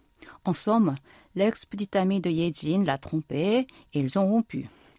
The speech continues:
Hmm, c'est une situation assez familière, non ?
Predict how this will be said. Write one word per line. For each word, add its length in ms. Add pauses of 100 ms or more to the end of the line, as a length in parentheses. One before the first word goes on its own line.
(560)
Hmm, 200
c'est 200
une 280
situation 480
assez 240
familière, 540
non ? 260